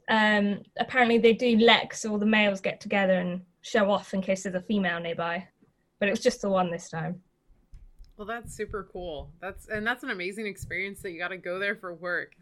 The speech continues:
Speaker 2: I wish my
Speaker 1: No.
Speaker 2: work would send me places like that.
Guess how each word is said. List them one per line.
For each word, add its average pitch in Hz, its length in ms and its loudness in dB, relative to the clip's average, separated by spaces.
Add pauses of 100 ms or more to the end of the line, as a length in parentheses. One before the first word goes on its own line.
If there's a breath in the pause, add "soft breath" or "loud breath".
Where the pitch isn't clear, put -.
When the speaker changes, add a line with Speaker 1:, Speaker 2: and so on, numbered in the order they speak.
Speaker 2:
I 180 80 -8
wish 180 320 -16
my 180 360 -10 (300)
Speaker 1:
No. 262 220 8
Speaker 2:
work 185 160 -6
would 180 260 -10
send 349 200 0
me 175 100 -10
places 185 340 -10
like 175 180 -8
that. - 200 -8